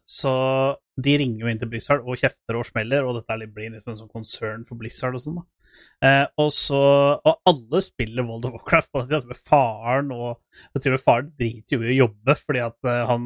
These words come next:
spiller, <laughs> liksom, og så bare, det er liksom sånn der, eh, eh, ja, på sånn ordentlig verden,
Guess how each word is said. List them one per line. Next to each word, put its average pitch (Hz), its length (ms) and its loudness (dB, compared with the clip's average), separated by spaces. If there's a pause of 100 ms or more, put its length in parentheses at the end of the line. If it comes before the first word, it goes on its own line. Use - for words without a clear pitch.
spiller, 117 540 0 (120)
<laughs> - 840 0
liksom, 151 420 0
og 131 140 -8
så 135 100 -14
bare, 123 220 -2 (240)
det 165 100 -10
er 143 140 6
liksom 135 180 -4
sånn 127 160 -8
der, 117 140 -4
eh, 120 320 -2 (400)
eh, 113 760 2
ja, 147 160 6
på 156 240 -4
sånn 156 300 -8
ordentlig 147 340 2
verden, 139 380 2